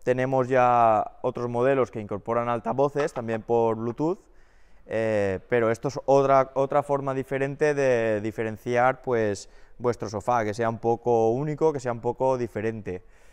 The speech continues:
Eh, simplemente cuando ponemos la pata esta tenemos que enchufarlo a, a la luz, a un enchufe de la luz,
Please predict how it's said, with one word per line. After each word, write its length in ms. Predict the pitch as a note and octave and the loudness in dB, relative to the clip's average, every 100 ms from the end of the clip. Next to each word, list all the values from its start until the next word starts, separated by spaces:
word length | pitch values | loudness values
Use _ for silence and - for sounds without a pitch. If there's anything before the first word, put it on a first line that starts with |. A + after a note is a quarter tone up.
| - | -16
Eh, 800 | - A2+ A2 G#2+ G#2 G2+ G2 G2 - - | -8 -4 -2 0 0 0 -2 -4 -10 -20
simplemente 720 | - C3 C3 C3+ C3 A2 G#2+ | -12 -8 -4 -4 -4 -4 -4
cuando 320 | - A2+ A#2 A2 | -2 -2 -2 -2
ponemos 360 | A#2 B2 C#3 | -2 -2 0
la 120 | C3+ | 2
pata 340 | B2+ C3 C3 B2+ | 2 2 4 2
esta 220 | G#2+ G#2 | 0 -6
tenemos 280 | G#2+ A#2 B2 | -8 -8 -8
que 60 | |
enchufarlo 680 | B2 A2+ A2 B2 B2 B2+ A#2+ | -8 -8 -2 0 0 2 6
a, 280 | A2+ G#2+ G2+ - - - | 6 6 4 -2 -20 -6
a 100 | A2 | 0
la 100 | A2 | 2
luz, 300 | C3 C4 - | 2 2 -2
a 80 | A#2+ | -6
un 720 | G#2+ G#2 G#2+ G#2 G2+ G2 G#2 | -6 -8 -10 -10 -10 -12 -10
enchufe 380 | A#2 B2 A#2 A#2 | -10 -8 -6 -2
de 80 | A2+ | 2
la 100 | A2+ | 2
luz, 320 | D3 C4+ | 2 0